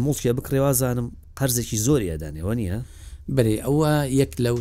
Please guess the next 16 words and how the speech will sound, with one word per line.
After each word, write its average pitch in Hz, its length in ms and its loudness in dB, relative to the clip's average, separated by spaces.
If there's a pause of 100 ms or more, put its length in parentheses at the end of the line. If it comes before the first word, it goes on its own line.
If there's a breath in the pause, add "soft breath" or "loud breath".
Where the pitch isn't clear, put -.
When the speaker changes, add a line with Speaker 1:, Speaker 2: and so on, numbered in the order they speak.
Speaker 2:
تەسیلاتانەیە 110 920 0
کەوا 107 220 -2 (100)
خەڵک 107 280 0 (140)
حکومەت 113 320 -2 (280)
لۆ، 104 160 -2 (840 loud breath)
ئە، 104 100 -2 (300)
هاوڵاتیانی 101 640 0
ناوەڕاست 98 460 0
و 98 140 -4
باشوور، 113 420 -2
Speaker 1:
مم. 104 540 -8 (100)
Speaker 2:
ئەوەیە 120 420 2
کەوا 117 280 0 (120)
هەر 135 120 2 (100)
کەسێک 95 400 -4
مڵکێک 113 320 -2